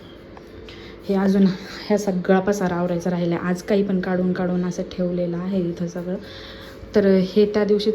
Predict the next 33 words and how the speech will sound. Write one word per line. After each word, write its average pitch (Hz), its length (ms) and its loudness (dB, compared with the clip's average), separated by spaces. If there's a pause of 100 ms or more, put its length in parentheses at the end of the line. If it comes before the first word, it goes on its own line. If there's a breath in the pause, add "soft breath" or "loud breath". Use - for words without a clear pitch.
(140)
इथलं 196 280 0
सगळं 190 280 -2
आवरून 185 340 0
झालेलं 180 400 2
आहे 185 100 0 (880 loud breath)
आणि 180 460 0
फक्त - 320 -2
हे 202 380 6
एवढं 202 280 4
राहिलं 196 440 2
आहे 202 80 0
अजून. 185 360 0 (180)
हे 185 220 0
पण 254 200 4
काही 233 180 -2
फक्त 220 240 -4
डस्टिंगच 196 540 -2
करायचं 180 340 -4
आहे, 185 80 0
सगळं 185 220 -4
क्लीनच 202 580 -2
आहे 185 280 -4
तसं. - 160 -10 (600 loud breath)
आणि 185 460 0
हे 185 260 -2
आता 185 200 -4
सगळं 180 540 -2
फक्त 185 300 -6
हे 180 60 0
काढून 185 340 0
काढून 185 320 0
ठेवलेले 180 500 -2
आहेत, 180 360 -4